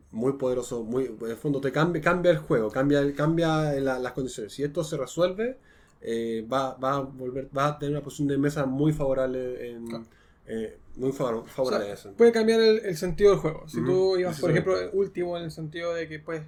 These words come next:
Speaker 2: ser el primero en perder,
Speaker 1: Ujú.
Speaker 2: puede que esta carta te permita ser el número uno.
Speaker 1: Claro.
Speaker 2: En términos de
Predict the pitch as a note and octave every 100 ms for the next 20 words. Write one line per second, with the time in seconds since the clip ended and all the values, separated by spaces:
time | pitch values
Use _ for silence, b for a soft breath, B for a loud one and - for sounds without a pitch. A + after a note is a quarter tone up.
0 | - - D#3 D#3 D#3 D#3 D#3 D#3 G#3 -
1 | A#2+ D3 - E3+ E3 D#3 D#3 E3+ E3 E3
2 | E3 D#3+ D3+ D#3+ E3 E3+ E3 - _ -
3 | - D#3+ D#3+ - _ - D3+ D#3 D#3 D3+
4 | D3+ - _ - - - _ - D3+ D#3
5 | D#3 D#3 D3 D3+ D#3